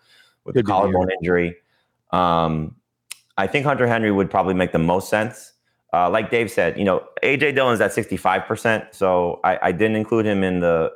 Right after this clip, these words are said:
Speaker 1: in the running back waiver ad list. I put him in the, um, make sure he, you know, whatever I would say, check, check, see if he's available,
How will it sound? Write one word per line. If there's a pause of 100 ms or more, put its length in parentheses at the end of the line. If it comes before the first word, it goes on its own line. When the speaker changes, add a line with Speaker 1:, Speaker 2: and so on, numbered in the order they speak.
Speaker 1:
in
the
running
back
waiver
ad
list.
I
put
him
in
the, (540)
um, (540)
make
sure
he,
you
know, (140)
whatever
I (100)
would
say,
check,
check,
see
if
he's
available,